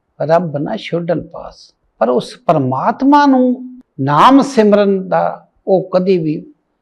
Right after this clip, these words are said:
ਅਹ, ਛੱਡਦੇ ਨਹੀਂ। ਸਵੇਰੇ ਸ਼ਾਮ ਉਸ ਪਰਮਾਤਮਾ ਦਾ ਸ਼ੁਕਰਗੁਜ਼ਾਰ ਕਰਦੇ ਹੈ। ਇਕੱਠੇ ਨਹੀਂ ਕਰਦੇ ਬੰਦਿਆਂ ਨੂੰ ਕਿ "ਮੈਂ ਆ ਵੀ ਇਕੱਠਾ ਕਰ ਲਵਾਂ, ਮੈਂ ਕੱਲ੍ਹ ਨੂੰ ਉਹਦਾ ਗੁਜ਼ਾਰਾ ਕਰਨਾ, ਮੈਂ ਆ ਵੀ ਕਰ ਲਵਾਂ।" ਉਹ ਘਰ ਵੀ ਨਹੀਂ ਬਣਾਉਂਦੇ,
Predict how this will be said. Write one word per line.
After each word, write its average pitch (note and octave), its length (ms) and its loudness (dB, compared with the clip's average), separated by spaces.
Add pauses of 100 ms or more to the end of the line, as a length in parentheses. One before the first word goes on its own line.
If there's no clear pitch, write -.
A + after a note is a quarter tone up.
(180)
ਅਹ, D3+ 200 0
ਛੱਡਦੇ F3+ 460 -2
ਨਹੀਂ। - 180 -18 (460)
ਸਵੇਰੇ F3+ 600 0
ਸ਼ਾਮ F#3 580 -8
ਉਸ F3 260 -10
ਪਰਮਾਤਮਾ D#3 680 -4
ਦਾ C#3+ 120 -6
ਸ਼ੁਕਰਗੁਜ਼ਾਰ D3+ 720 -6
ਕਰਦੇ - 380 -18
ਹੈ। - 300 -20 (300)
ਇਕੱਠੇ - 300 4
ਨਹੀਂ D4+ 140 8
ਕਰਦੇ E3+ 300 2
ਬੰਦਿਆਂ D3 400 -2
ਨੂੰ - 220 -14 (500)
ਕਿ F3 60 -2
"ਮੈਂ D#3+ 160 2
ਆ D#3+ 120 2
ਵੀ A3+ 100 2
ਇਕੱਠਾ F3+ 320 -2
ਕਰ D#3 160 0
ਲਵਾਂ, D3+ 240 -2
ਮੈਂ D3+ 160 -2
ਕੱਲ੍ਹ E3 220 0
ਨੂੰ F#3 120 -2
ਉਹਦਾ D#3 180 0
ਗੁਜ਼ਾਰਾ C3+ 380 -4
ਕਰਨਾ, - 440 -14 (680)
ਮੈਂ D3+ 240 -2
ਆ G3+ 100 2
ਵੀ G#3+ 120 -2
ਕਰ C3 200 -8
ਲਵਾਂ।" - 480 -16 (280)
ਉਹ A3 200 0
ਘਰ E3 120 6
ਵੀ G#3+ 100 6
ਨਹੀਂ D#4 140 10
ਬਣਾਉਂਦੇ, F#3+ 520 2